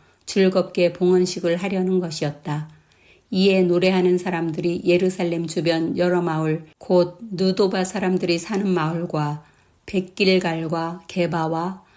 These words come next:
아스마웻 들판에서 모여들었다. 이 노래하는 사람들은 예루살렘 주변의 마을을 이루고 살았다. 제사장들과 레위 사람들은 몸을 깨끗하게 하는 예식을 치른 다음에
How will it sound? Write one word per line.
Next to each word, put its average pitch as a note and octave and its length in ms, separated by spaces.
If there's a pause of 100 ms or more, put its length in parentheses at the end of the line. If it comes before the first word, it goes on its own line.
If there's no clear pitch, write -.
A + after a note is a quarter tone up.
(120)
아스마웻 F3 760
들판에서 F3 680
모여들었다. D#3 960 (560)
이 G3 180
노래하는 F#3 520
사람들은 F#3+ 720
예루살렘 F3 560
주변의 E3 420
마을을 F3 540
이루고 D#3+ 380
살았다. D#3 640 (760)
제사장들과 F3+ 1120
레위 F3+ 240
사람들은 F3 720
몸을 F3+ 300
깨끗하게 F#3+ 680
하는 F3 280
예식을 E3 460
치른 F#3+ 320
다음에 D#3 580